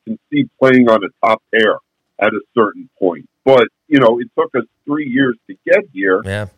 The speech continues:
Speaker 1: And you e-, expect to see the same with Oliver Wahlstrom. They're going to be stops and starts. Uh, he's the youngest player on the Islander, just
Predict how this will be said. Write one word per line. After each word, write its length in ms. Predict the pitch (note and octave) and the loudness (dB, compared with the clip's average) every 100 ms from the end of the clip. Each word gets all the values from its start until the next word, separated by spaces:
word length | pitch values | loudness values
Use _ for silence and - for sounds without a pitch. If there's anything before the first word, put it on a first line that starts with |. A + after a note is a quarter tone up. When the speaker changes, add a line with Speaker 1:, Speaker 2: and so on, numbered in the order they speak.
| B2 | 0
Speaker 1:
And 220 | C3+ C#3+ | 0 2
you 120 | D3 D3 | -2 -4
e-, 280 | - - C#3 - | -18 -10 -10 -4
expect 600 | D3 - _ F#3 E3+ _ | -4 -4 _ -2 -2 _
to 100 | E3 - | -8 -8
see 120 | F3 | -10
the 140 | D#3 C#3+ - | -8 -8 -2
same 220 | E3+ E3 | 0 0
with 180 | E3 D#3 C3+ - | -4 -6 -8 0
Oliver 380 | C3+ D#3 C#3+ D3 | 2 4 2 2
Wahlstrom. 600 | C#3 F#3+ A3 _ A2 G#2 | 4 4 2 _ -4 0
They're 160 | B2 | 0
going 200 | C3+ D#3+ | 0 -2
to 80 | D#3 | -2
be 240 | B2 A#2+ - _ | -4 -12 -14 _
stops 380 | - A2+ C#3+ - _ | -2 0 -2 -8 _
and 160 | C#3 B2+ _ | -6 -6 _
starts. 340 | D3+ F#3 D#3+ _ _ _ _ _ _ | 0 0 -2 _ _ _ _ _ _
Uh, 200 | G#2 A2+ - | 2 2 -2
he's 140 | C3+ B2+ A2+ | -8 -6 -4
the 80 | |
youngest 400 | A#2 A#2+ E3+ E3 - - | 2 2 0 -6 -10 -2
player 340 | D3+ C#3 B2+ | 0 2 0
on 80 | A2+ | 0
the 120 | G2+ | 0
Islander, 500 | G2 G2+ A2 A2+ A#2+ A2+ | 0 0 -4 -6 -6 -2
just 140 | C#3 | -4